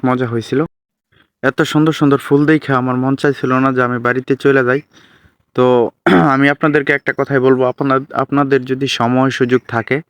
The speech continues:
আপনাদের প্রিয়জন, আত্মীয় স্বজন, ফ্যামিলি, পরিবার, তাদেরকে নিয়ে আপনি এইখানে আসতে পারেন, ঘুরতে পারেন, কোনো সমস্যা হবে না। এখানে এসে ঘুরতে পারবেন, ফুল দেখতে পারবেন,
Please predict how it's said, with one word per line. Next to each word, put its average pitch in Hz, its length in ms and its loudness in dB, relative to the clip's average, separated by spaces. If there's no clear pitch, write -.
আপনাদের 123 420 0
প্রিয়জন, 135 560 2
আত্মীয় 131 340 0
স্বজন, 123 380 -2
ফ্যামিলি, 127 380 2
পরিবার, 131 360 2
তাদেরকে 120 380 -6
নিয়ে 127 200 0
আপনি 120 240 -6
এইখানে 123 340 -4
আসতে 113 280 -6
পারেন, 123 340 -2
ঘুরতে 117 340 -2
পারেন, 127 260 0
কোনো 120 220 -2
সমস্যা 123 400 -6
হবে 113 220 -6
না। 147 100 -4
এখানে 113 320 -8
এসে 117 180 -4
ঘুরতে 113 300 -6
পারবেন, 113 320 -4
ফুল 120 240 -4
দেখতে 113 240 -6
পারবেন, 117 320 -4